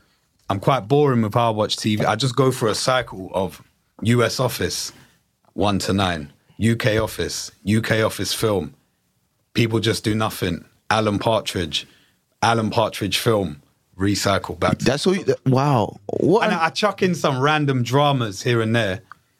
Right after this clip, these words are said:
Speaker 1: Like, what did I watch? Bodyguard, that was thirty.
Speaker 2: Oh, with the, um,
Speaker 1: That was
Speaker 2: with the
Speaker 1: sick.
Speaker 2: guy. Oh, the Whitney Houston one.
Speaker 1: Whitney Houston? Nah.
Speaker 2: She's the original person in The Bodyguard.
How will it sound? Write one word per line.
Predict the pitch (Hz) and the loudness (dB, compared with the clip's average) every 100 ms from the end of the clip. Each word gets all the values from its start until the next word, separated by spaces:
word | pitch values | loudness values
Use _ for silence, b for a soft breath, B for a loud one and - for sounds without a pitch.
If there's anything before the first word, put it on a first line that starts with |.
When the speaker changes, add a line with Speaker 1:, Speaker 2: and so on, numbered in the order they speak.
| _ | _
Speaker 1:
Like, | 98 95 92 113 | 0 0 0 0
what | 127 | 2
did | 131 | 2
I | |
watch? | 117 104 - | 2 0 0
Bodyguard, | 127 123 113 107 95 95 | 0 0 0 0 0 0
that | 98 | -2
was | 92 - | -2 -2
thirty. | 113 107 76 85 - - - | 2 2 0 -4 -8 -6 0
Speaker 2:
Oh, | 131 156 151 135 | 2 2 4 4
with | 107 101 | 2 2
the, | 110 110 | 4 4
um, | 107 101 | 4 2
Speaker 1:
That | 92 | 0
was | 95 | 2
Speaker 2:
with | |
the | 101 | 2
Speaker 1:
sick. | 110 | 4
Speaker 2:
guy. | 113 107 90 - _ _ _ _ - | 4 2 -2 -10 _ _ _ _ -2
Oh, | 98 | 0
the | 92 | 2
Whitney | 95 95 | 2 2
Houston | 101 98 90 | 2 0 0
one. | 85 85 101 104 _ _ - - - | 0 -2 -6 -16 _ _ -20 -20 -12
Speaker 1:
Whitney | 95 98 87 | -8 -8 -4
Houston? | 104 139 - 85 | -2 -2 -6 -4
Nah. | 101 90 76 - | -2 -2 -4 -6
Speaker 2:
She's | - - 101 | -4 0 0
the | 104 92 | 0 0
original | 101 95 90 85 101 - | 0 0 0 -2 -6 -4
person | 92 85 85 | -2 0 0
in | 82 | 2
The | 80 | 2
Bodyguard. | 85 82 80 78 | 0 0 0 -2